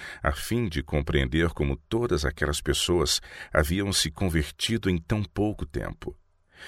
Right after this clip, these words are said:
O simples relato do que o Senhor havia feito por elas, quando se sentiram condenadas pelo pecado e sobrecarregadas com o fardo da culpa e vergonha,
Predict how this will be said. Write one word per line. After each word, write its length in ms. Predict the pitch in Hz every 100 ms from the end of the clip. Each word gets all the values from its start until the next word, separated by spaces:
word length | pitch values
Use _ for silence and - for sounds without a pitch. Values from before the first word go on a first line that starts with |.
| - -
O 80 |
simples 480 | 73 - 101 73 67
relato 460 | 73 65 69 82 -
do 120 | 73
que 100 | 78
o 40 |
Senhor 300 | 73 69 76
havia 240 | 67 69 65
feito 340 | - 92 85
por 180 | 73 67
elas, 440 | 69 65 58 - - - - -
quando 300 | - 131 110
se 140 | -
sentiram 480 | - 127 - - 113
condenadas 640 | - 101 82 80 101 -
pelo 200 | - 71
pecado 520 | - 65 82 85 80 62
e 60 |
sobrecarregadas 920 | - 71 73 76 71 69 82 82 76
com 160 | - 71
o 40 |
fardo 360 | - 85 85 82
da 120 | 73
culpa 440 | - 101 104 -
e 60 | 60
vergonha, 640 | 69 69 76 82 71 53